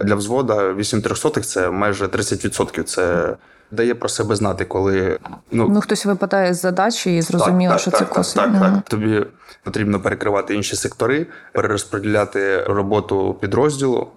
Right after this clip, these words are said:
Speaker 1: Ну, цим займався наш сержант, який разом з нами просто тигр, лев. Він почав відбурювати мене туди, тоді на контрбросок, <laughs> скажімо так. І ми з-, ми, ми це зробили.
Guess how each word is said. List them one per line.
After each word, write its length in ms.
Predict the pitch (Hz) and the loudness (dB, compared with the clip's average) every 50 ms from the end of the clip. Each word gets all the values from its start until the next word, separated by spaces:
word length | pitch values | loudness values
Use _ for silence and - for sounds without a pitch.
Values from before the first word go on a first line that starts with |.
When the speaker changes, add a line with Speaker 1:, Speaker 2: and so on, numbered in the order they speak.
| _ - | _ -2
Speaker 1:
Ну, 140 | 120 107 | -2 -2
цим 220 | 120 - - 117 107 | -2 -2 -2 -2 0
займався 420 | 110 104 104 104 104 - - 101 | 0 0 0 0 -2 -2 -4 -4
наш 200 | 101 98 95 - | -4 -2 -2 -2
сержант, 420 | - 110 98 101 110 123 143 170 - - - | -4 -4 -4 -2 0 0 0 -2 -4 -4 -2
який 460 | 113 110 107 - 117 110 104 98 98 | -2 -2 -2 0 -2 0 0 0 0
разом 400 | - - - 101 98 101 101 98 | 0 0 0 0 0 0 -2 -2
з 40 | 95 | -2
нами 320 | 104 101 101 101 98 95 - - - - - - - - | 0 0 0 0 0 -2 -4 -10 -18 -20 -20 -20 -14 -4
просто 520 | - 104 104 104 - - - 95 92 92 92 - - - - - - _ _ | 0 0 2 0 0 -2 -2 -2 -2 -2 -4 -10 -16 -20 -20 -20 -20 _ _
тигр, 260 | - 120 101 101 95 98 | -2 0 0 0 0 0
лев. 340 | 98 101 98 92 - - - - _ _ _ _ _ _ _ _ _ _ _ _ _ _ - | 2 0 0 0 -4 -12 -20 -20 _ _ _ _ _ _ _ _ _ _ _ _ _ _ -2
Він 220 | 110 139 147 123 | 0 0 0 0
почав 500 | 120 113 - - 131 120 113 117 - - - | -2 -4 -2 -2 0 0 0 -2 -6 -10 -8
відбурювати 480 | 104 104 104 104 107 104 104 101 - 98 | -4 -2 0 2 2 2 2 2 0 -2
мене 300 | 98 98 98 98 98 95 | -2 0 0 0 -2 -2
туди, 380 | 95 - 95 92 98 98 101 98 - | -4 -2 0 2 2 2 0 -2 -2
тоді 220 | - 98 98 101 95 | -4 -2 0 0 0
на 480 | 98 98 95 98 101 98 - - - - - - - - - - - - _ _ _ _ - - | 2 2 0 0 0 0 0 -2 -2 -4 -8 -14 -18 -18 -18 -20 -20 -20 _ _ _ _ -6 -2
контрбросок, 720 | - 110 110 - 101 101 - 113 - - - - - - - - - | 0 0 2 0 -2 -2 -2 -4 -2 -2 -4 -4 -4 -8 -14 -16 -16
<laughs> 100 | - - 135 | -8 -6 -6
скажімо 540 | - - 127 117 - - 113 104 107 104 98 | -4 -2 -4 -4 -2 -2 -2 0 0 -2 0
так. 240 | - 98 101 - - - - - - - - - - - - - - 104 | 0 -2 -2 -2 -6 -6 -4 -4 -4 -4 -4 -6 -8 -10 -8 -6 -4 -2
І 240 | 101 101 101 98 98 101 - - | 0 0 0 0 -2 -4 -6 -6
ми 140 | - 107 117 | -2 0 0
з-, 100 | 127 131 120 | 0 0 0
ми, 140 | 113 120 127 | 0 0 0
ми 180 | 123 117 117 | 0 0 -2
це 180 | 117 117 - 127 | -2 0 -2 -2
зробили. 440 | 117 123 123 117 127 135 123 110 | 0 0 0 2 2 2 2 0